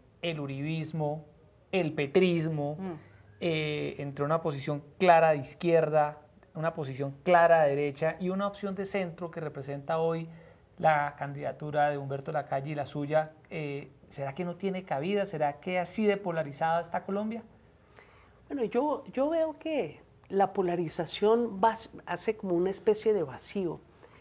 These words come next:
Speaker 3: Eh, a mí no me gusta mucho la palabra centro, porque denota falta de compromiso y falta de claridad en las posiciones,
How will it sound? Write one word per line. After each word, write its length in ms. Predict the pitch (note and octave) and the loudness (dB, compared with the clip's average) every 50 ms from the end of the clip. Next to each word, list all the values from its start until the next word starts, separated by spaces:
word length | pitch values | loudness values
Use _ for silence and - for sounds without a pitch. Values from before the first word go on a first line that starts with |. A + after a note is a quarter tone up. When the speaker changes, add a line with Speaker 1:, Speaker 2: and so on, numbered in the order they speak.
| - _ _ _ - | -20 _ _ _ -6
Speaker 3:
Eh, 420 | - E3 D#3+ D#3+ D#3+ D3+ C#3+ - - - _ - - - - - - D3 C#3 - - - G2 - - - _ - - - - | -4 -2 0 0 0 -2 -4 -6 -10 -20 _ -20 -20 -20 -16 -12 -10 -10 -10 -10 -14 -20 -20 -20 -20 -20 _ -20 -20 -14 -8
a 80 | D3+ F#3 | -4 0
mí 100 | G3 G#3+ | 0 2
no 100 | A3+ B3+ | 2 2
me 80 | B3+ C4 | 0 0
gusta 260 | B3 A#3 - - B3 | -2 -4 -6 -6 -6
mucho 220 | A#3+ B3+ - - | -6 -6 -4 -2
la 160 | B3+ A3 F#3+ | -2 -2 -4
palabra 340 | - D#3+ D#3+ F3 F3+ G3 A3 | -4 -8 -8 -6 -6 -6 -6
centro, 480 | G#3 - - B3 G#3+ D#3 - - - - - _ _ _ _ _ _ - - - _ _ _ | -6 -2 -2 -2 -2 -2 -4 -10 -16 -18 -18 _ _ _ _ _ _ -20 -20 -20 _ _ _
porque 480 | - E3+ D#3 - - - - E3+ D#3+ D#3+ | -10 -8 -8 -10 -10 -8 -4 -2 -2 0
denota 500 | D3+ D3 F#3+ F3+ F3+ F3+ F#3+ F#3 - A3 | 2 2 4 4 4 2 2 2 2 2
falta 420 | A3 - A#3 A3 G#3+ A3 - A#3 | 2 4 2 2 2 2 2 4
de 140 | A3+ G#3+ F#3+ | 4 4 2
compromiso 640 | - - D#3+ C#3 - D3 D#3 D3 D#3+ E3+ D#3+ - A3 | 0 -2 -6 -6 -4 -4 0 2 2 2 2 0 -2
y 60 | G#3+ | -2
falta 420 | G3+ - - G3+ G3+ G3 - G#3+ G#3+ | 0 4 4 4 4 4 4 2 4
de 120 | G3 E3+ | 2 0
claridad 420 | - - D3+ D3 C3+ D3+ D#3 D3 | -2 -4 -6 -4 -2 0 0 0
en 60 | D#3 E3 | 0 0
las 160 | F#3 G3 G3 | -2 -2 -2
posiciones, 680 | - G#3 F#3+ - - D3+ - - E3 E3+ F#3+ G3+ G3 | 0 -2 -2 -2 -2 -8 -4 -2 0 0 0 0 -2